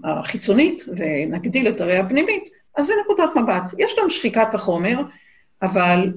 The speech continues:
אל מול, אה, שחיקה בחושי החומר, ניתן לומר ש-, אה, הראייה הכללית לגבי, אה, השלכה על חלקיקי זיכרון, היא לחלוטין לא תואמת את חושי החומר.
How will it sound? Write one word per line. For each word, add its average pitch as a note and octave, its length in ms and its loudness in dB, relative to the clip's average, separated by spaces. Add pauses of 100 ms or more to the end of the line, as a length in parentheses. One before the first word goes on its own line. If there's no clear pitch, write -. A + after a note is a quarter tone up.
(120)
אל F3+ 100 2
מול, C4 480 4
אה, F3 300 0
שחיקה G3+ 560 -2 (1700)
בחושי G3 440 2
החומר, F#3+ 640 0 (540)
ניתן F#3 360 0
לומר F#3 400 2
ש-, - 180 -4 (680)
אה, D#3 60 -4 (480)
הראייה F3+ 520 0 (520)
הכללית F#3 520 0
לגבי, F3 640 0
אה, D#3+ 680 -2 (460)
השלכה F3 440 -2
על F3+ 120 0
חלקיקי F#3 460 0
זיכרון, F#3+ 560 0 (460)
היא G3+ 100 4
לחלוטין F#3+ 720 2 (600)
לא G#3 440 2
תואמת B3 400 0
את F#3 80 -8
חושי F#3 220 -4
החומר. D#3 360 -2